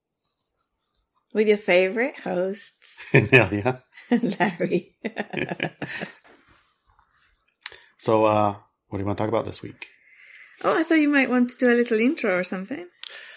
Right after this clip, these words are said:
Speaker 1: We like to start the conversation with something interesting.
Speaker 2: Yeah, we did. Feeding the cats. Teenagers here.
Speaker 1: Okay. <laughs> So today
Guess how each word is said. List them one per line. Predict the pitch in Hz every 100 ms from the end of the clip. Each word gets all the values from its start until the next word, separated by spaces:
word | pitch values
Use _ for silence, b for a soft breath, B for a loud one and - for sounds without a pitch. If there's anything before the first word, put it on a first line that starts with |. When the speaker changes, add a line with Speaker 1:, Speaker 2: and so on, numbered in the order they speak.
| B
Speaker 1:
We | 240
like | 233 247
to | - 202 202 -
start | - - 208 196
the | -
conversation | - 196 - 226 208 -
with | 180
something | - - 226
interesting. | - - 220 - 220 - 220 _
Speaker 2:
Yeah, | - 151
we | 151
did. | 160 151 127
Feeding | 135 131
the |
cats. | 131 139 - - - - _ -
Teenagers | 135 107 104
here. | 101 95 87 _ _ -
Speaker 1:
Okay. | 269 220 - - 220
<laughs> | - 285 381 - 381 - - - - B B B B B B B B B - -
So | 269 262
today | 262 277 330 220 220 302 -